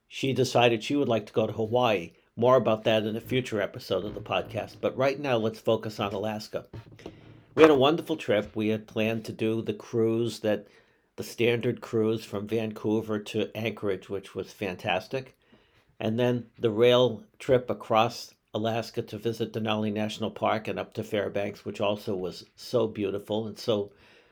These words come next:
uh, unique. But I decided in planning the trip that I wanted to do something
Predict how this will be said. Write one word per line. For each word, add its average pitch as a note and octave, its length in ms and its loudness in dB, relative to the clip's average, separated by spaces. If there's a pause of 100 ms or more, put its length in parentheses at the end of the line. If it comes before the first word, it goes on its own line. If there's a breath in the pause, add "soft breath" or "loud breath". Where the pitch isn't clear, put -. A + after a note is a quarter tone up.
uh, G2 240 -4 (140)
unique. A2 440 -2 (1400)
But B2 380 4 (400)
I C#3+ 100 6
decided D3+ 600 2
in G#2+ 100 -2
planning A#2+ 400 -2
the G2+ 80 -6
trip A2+ 360 -2
that G#2+ 120 0
I A2 120 2
wanted A#2 360 -2
to - 80 -12
do A2 180 -2
something G#2 600 -4